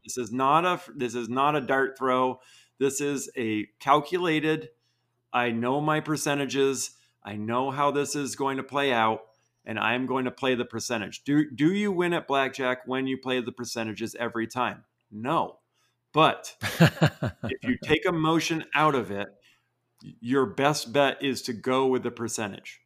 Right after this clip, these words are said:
Speaker 1: So
Speaker 2: Yeah.
Speaker 1: practice, set yourself up. You can do this, and you be the one that has the game plan when these things happen, whether it's glare, whether it's rain, whether it's,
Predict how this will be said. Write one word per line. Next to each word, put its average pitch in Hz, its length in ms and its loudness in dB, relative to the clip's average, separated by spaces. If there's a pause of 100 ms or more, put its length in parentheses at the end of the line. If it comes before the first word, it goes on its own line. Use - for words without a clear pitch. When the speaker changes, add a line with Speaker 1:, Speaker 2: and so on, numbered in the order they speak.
(180)
Speaker 1:
So 113 540 -2 (140)
Speaker 2:
Yeah. 135 60 -2
Speaker 1:
practice, 147 560 0 (220)
set 139 280 -6
yourself 139 440 -2
up. 120 400 -2 (540)
You 120 120 -4
can 139 220 -8
do 160 200 6
this, 120 440 0 (320)
and 113 200 -6
you 151 180 0
be 175 160 4
the 151 120 2
one 139 240 2
that 120 120 -4
has 147 380 0
the 131 60 -4
game 123 320 0
plan 117 400 -2
when 113 200 -2
these 120 280 -2
things 120 280 -4
happen, 110 380 0
whether 104 280 -2
it's - 180 -8
glare, 156 520 0 (260)
whether 104 340 -2
it's - 180 -10
rain, 151 580 -2 (240)
whether 123 360 0
it's, - 360 -6